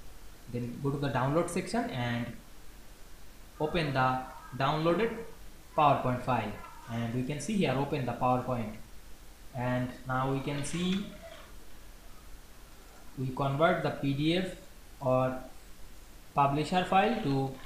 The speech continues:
PowerPoint very easily. I hope you enjoyed the video. Please like, comment, share and subscribe my channel.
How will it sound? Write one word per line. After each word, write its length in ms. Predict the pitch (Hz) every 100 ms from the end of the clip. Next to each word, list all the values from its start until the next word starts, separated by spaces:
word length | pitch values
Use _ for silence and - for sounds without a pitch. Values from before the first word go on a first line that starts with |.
| -
PowerPoint 680 | 135 139 143 175 226 254 254 - -
very 280 | 143 196
easily. 580 | 180 165 135 131 117 104 - - - - - - - - - -
I 140 | 135 135
hope 300 | 143 196 190
you 200 | 143 135
enjoyed 540 | 135 156 202 147 131
the 100 | 147
video. 480 | 143 151 160 127 - - - -
Please 320 | 190 202 127
like, 420 | 139 151 170 170 -
comment, 460 | 156 156 156 160 - - - - -
share 420 | - 160 156 156
and 260 | 135 117 113
subscribe 760 | - 127 - 180 175 131 110
my 160 | 135 147
channel. 420 | 147 156 151 120